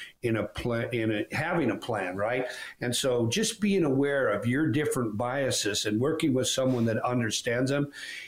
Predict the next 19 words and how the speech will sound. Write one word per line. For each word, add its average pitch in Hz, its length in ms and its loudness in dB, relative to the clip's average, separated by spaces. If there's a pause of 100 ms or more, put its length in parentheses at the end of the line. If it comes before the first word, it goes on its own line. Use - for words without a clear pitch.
(200)
can 160 280 2
make 156 220 2
such - 480 0
a 139 160 2
dramatic 135 720 0
difference 120 580 0 (480)
in 131 200 2
maybe 151 260 2
getting 165 340 2
you 156 200 4
over 151 280 2
the 135 100 2
hump. 147 260 0
Maybe 151 220 2
you 170 100 4
have 165 140 2
a 143 100 2
bias 151 480 0
about 151 500 0